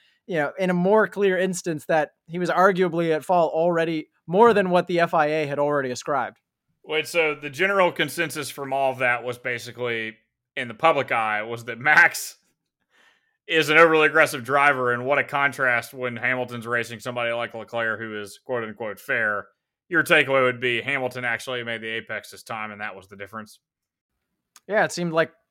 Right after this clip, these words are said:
Speaker 1: Leclerc and Verstappen were on pretty similar lines. Meanwhile, Hamilton was nowhere close to the, the white line in his com-, contact with Verstappen and well i-, into the apex this time.
Speaker 2: Dude, I,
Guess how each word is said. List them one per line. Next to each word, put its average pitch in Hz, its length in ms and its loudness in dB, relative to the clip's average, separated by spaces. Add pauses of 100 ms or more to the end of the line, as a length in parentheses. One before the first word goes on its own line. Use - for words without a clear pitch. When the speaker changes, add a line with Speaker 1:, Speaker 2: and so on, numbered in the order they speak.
Speaker 1:
Leclerc 165 480 0
and 151 100 -4
Verstappen 165 460 0
were 143 140 -2
on 139 240 -2
pretty 185 260 -4
similar 170 340 0
lines. 160 440 2
Meanwhile, 151 600 2 (340)
Hamilton 202 440 2
was 151 220 -2
nowhere 185 520 4
close 175 460 0
to 151 480 -2 (380)
the, 151 400 0
the 160 120 -2
white 165 300 4
line 165 400 4
in 156 140 -8
his 147 200 -6
com-, 170 300 0 (460)
contact 185 440 4
with 151 120 -6
Verstappen 165 500 4
and 139 320 -4 (140)
well 175 440 4
i-, 175 120 0 (120)
into 190 240 -2
the 156 140 -2
apex 156 600 0 (260)
this 170 180 -4
time. 131 140 -4
Speaker 2:
Dude, 139 220 -4 (380)
I, 170 120 -4